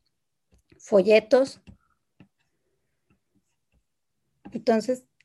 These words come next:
no nada más usar lo-, los problemas que tradicionalmente planteamos. Así el niño tiene que pensar qué va, qué datos son los que van a usar. Por ejemplo, en esta tabla, ver qué es lo que le están preguntando y cuáles números son los que va a necesitar.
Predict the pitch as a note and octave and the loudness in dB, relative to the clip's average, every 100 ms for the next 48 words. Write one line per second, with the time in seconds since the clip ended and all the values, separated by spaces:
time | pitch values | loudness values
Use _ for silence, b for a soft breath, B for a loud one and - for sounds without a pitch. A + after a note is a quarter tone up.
0 | _ - A#3+ B3+ C4 C4+ C4+ C4 C4+ C4+ | _ -2 0 2 2 2 2 0 -2 2
1 | A#3+ A#3 - B3 B3+ - G#3+ G#3+ G#3 G#3+ | 2 2 2 2 0 2 0 0 -2 -4
2 | A3+ A3+ - _ - G#3 G#3 G3 - G#3 | -4 -6 -16 _ -2 0 4 4 2 -2
3 | G3 G3+ G3+ G3 F#3+ F#3 G#3+ F#3+ F3+ - | -2 -2 -2 -4 -4 -2 -4 -4 -8 -12
4 | - A3+ A#3 A#3+ B3 B3 B3 B3 A#3+ A3+ | -4 -2 2 0 2 0 0 -2 -2 -2
5 | A3 A3 A3+ G#3+ _ _ A3+ G3+ F#3 F3 | -4 -4 -4 -4 _ _ 0 0 -2 -2
6 | G#3 G3 - _ _ - A3 G#3 G#3+ G#3 | -2 -2 -8 _ _ 2 4 4 2 0
7 | G#3+ - B3+ A#3 A#3 A#3+ A#3 A3+ A3 - | -4 -2 2 4 2 0 -4 -4 -4 -4
8 | G#3 G#3 F#3+ F3 F#3 - G#3+ G3+ G#3+ G#3+ | -2 -2 -4 -4 -4 -4 -6 -4 -2 0
9 | G#3+ G#3 B3 A#3 B3 G#3 F#3 _ _ _ | 0 -2 -4 0 0 0 -6 _ _ _
10 | _ - G#3 G#3 A3+ A3+ C4 C#4+ C#4 B3 | _ -2 2 2 2 2 4 2 2 0
11 | A#3 B3+ B3 A#3+ A3+ A3+ A#3 A#3 - G#3+ | 0 -2 0 0 0 0 -4 -4 0 2
12 | A3+ A3 A3 A3+ A3+ G3 F#3 - F#3+ F#3 | 2 -2 -2 -4 -6 -8 -8 -6 -4 -4
13 | F3 F#3 G3+ A#3 B3+ | -8 -10 -8 -6 -6